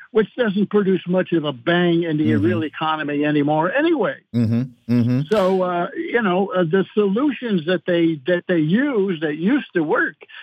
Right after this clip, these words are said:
Speaker 1: uh, aren't working very well, if at all, anymore. And we're going in election year, and there's gonna be a lot of lies and cover-up for all of this. But if you look at the trends, look below the surface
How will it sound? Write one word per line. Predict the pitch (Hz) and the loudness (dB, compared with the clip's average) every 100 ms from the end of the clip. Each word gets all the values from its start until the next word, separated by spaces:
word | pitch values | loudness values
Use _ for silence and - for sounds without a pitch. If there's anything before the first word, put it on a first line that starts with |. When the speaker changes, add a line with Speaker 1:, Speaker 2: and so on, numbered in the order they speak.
| - - | -16 -4
Speaker 1:
uh, | 202 170 - - | -2 -2 -4 -2
aren't | 247 285 - | 0 0 -2
working | 302 277 294 240 196 | -2 0 2 2 2
very | 185 160 151 | 2 0 0
well, | 160 131 107 - - _ - | -2 -2 -8 -16 -20 _ 0
if | 202 185 | 0 2
at | 160 | 0
all, | 175 277 240 139 | 2 0 -2 -6
anymore. | 143 139 131 127 120 - - - - | -8 -8 -8 -10 -10 -12 -20 -8 0
And | 175 170 170 | 4 4 4
we're | 170 | 2
going | 180 175 175 | 0 0 0
in | |
election | 160 156 165 - 151 147 | 0 -2 -4 -4 -4 0
year, | 254 247 | 0 0
and | 185 | 0
there's | 196 | 0
gonna | 320 | 2
be | 202 | 2
a | 175 | 2
lot | 160 175 247 | 0 -2 0
of | 208 165 | 0 0
lies | 165 220 214 139 | -2 0 0 -2
and | 156 - | -4 -6
cover-up | - - 214 156 139 - | -4 -2 2 0 -2 -4
for | 143 143 | 0 0
all | - 151 147 135 | 0 0 2 0
of | |
this. | 143 190 - | 0 -2 0
But | 165 | 0
if | 160 160 | 0 0
you | 156 151 - - - | 0 0 -6 -20 -6
look | 127 226 - | 0 2 0
at | 240 | -4
the | 214 | -4
trends, | - 214 185 185 - - - | -2 0 2 0 -2 -14 -8
look | 135 143 226 233 | 0 2 0 -2
below | 254 240 247 | -4 -2 -2
the | 214 | -2
surface | - 214 185 196 | -2 -2 0 -2